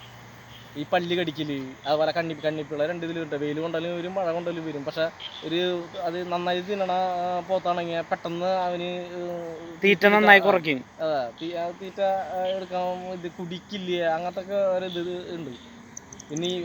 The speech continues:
Speaker 1: ഉം, കൂടുതലും ഇനിയിപ്പോൾ അതും ഒരു ഡൗട്ടാണെങ്കിൽ നിങ്ങൾ നേരെ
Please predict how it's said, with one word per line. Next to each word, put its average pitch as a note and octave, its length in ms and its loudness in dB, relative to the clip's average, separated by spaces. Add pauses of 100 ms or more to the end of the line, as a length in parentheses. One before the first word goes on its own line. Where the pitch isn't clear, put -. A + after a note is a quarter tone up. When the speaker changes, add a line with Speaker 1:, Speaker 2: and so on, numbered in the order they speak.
(300)
Speaker 1:
ഉം, D3 760 -6
കൂടുതലും D#3+ 500 0 (680)
ഇനിയിപ്പോൾ G3 260 6
അതും A3 240 2
ഒരു A#3 120 -2
ഡൗട്ടാണെങ്കിൽ A3+ 420 4
നിങ്ങൾ A3 240 0
നേരെ G3+ 200 4